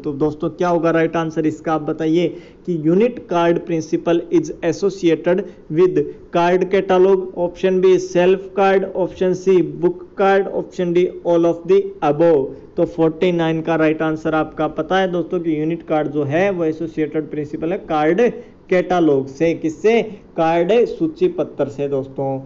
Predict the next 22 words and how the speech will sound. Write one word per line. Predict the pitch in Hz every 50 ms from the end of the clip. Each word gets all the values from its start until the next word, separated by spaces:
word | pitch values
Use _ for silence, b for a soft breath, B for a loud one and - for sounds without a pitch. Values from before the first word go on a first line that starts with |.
| - - - - -
Clear | 165 170 196 208 208 208 190
दोस्तों, | 170 180 170 165 - 190 175
सभी | - - - 143 139 147 185 214 214 214 202
आपकी | - 170 165 160 - - 190 175
जो | 165 180 170
unit | 156 147 151 151 160 160 - 170
है | 170 170 165
सभी | - - 147 156 196 214
units | 208 196 185 180 180 165 - -
को | - 190 175 -
cover | - 156 160 165 180 180 180 -
करते | - 165 156 - - 180 175
हुए | 170 165 160
हम | 160 156 151 - -
question | 151 139 143 - 165 165 165
कर | 156 170 160 160
रहे | 165 170
हैं | 170 170 170 170 170 - - - - - -
और | - 214 208 202
ये | 208 208
question | 202 - 196 185 - - 196 185
सभी | - - 170 160 170 170